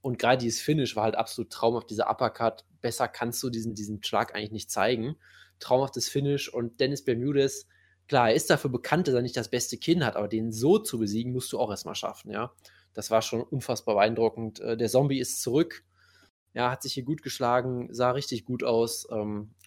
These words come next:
es war halt einfach ein Traum, weil nach dieser ewigen Auszeit,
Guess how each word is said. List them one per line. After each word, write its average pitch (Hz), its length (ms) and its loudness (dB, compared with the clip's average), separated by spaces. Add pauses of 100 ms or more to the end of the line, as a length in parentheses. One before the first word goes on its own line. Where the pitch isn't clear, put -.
es - 180 -6
war 117 220 4
halt 113 180 -4
einfach 113 280 -6
ein 101 80 -10
Traum, 107 420 2
weil 104 220 2
nach 117 180 -8
dieser 117 320 0
ewigen 127 540 -2
Auszeit, 110 720 0